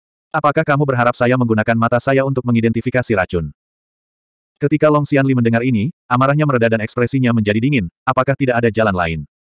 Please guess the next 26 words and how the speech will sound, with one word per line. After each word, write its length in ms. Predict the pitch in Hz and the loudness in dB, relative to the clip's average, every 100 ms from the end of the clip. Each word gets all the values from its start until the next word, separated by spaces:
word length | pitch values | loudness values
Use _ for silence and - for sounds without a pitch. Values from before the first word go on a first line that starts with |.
| _ _ _ _ _ _ _ _ _ | _ _ _ _ _ _ _ _ _
"Meskipun 400 | - 139 156 160 | -6 -2 0 0
saya 240 | 170 147 143 | 2 2 2
tahu 160 | 131 | 2
sedikit 400 | 135 131 120 127 | 0 -2 -2 0
tentang 220 | 127 123 117 | 0 0 -2
akupuntur, 500 | 127 127 110 92 - _ | 0 0 0 -2 -6 _
sangat 240 | - 143 156 | -2 0 0
sulit 220 | 156 143 | -2 -2
untuk 160 | 131 | -2
menyiapkan 340 | 113 110 117 117 | 0 0 0 -2
satu 240 | 127 127 | -2 -2
set 220 | - 117 123 | -2 -4 0
jarum 240 | 127 143 | 0 0
perak 320 | 110 110 110 | 0 0 0
yang 160 | 110 92 | 0 0
bagus. 400 | 87 82 - - _ _ _ _ _ | 0 -2 -6 -14 _ _ _ _ _
Saya 320 | - 143 156 | -2 0 2
khawatir 320 | 156 131 151 | 2 2 2
begitu 320 | 143 123 131 | 2 2 2
jarum 220 | 120 117 120 | 2 0 2
perak 160 | 117 | 0
biasa 240 | 117 110 120 113 | 2 0 0 0
masuk 240 | 110 139 | -2 0
ke 40 | 135 | 2
kulit 180 | 135 | 2
Anda, 320 | 131 123 85 | 2 0 0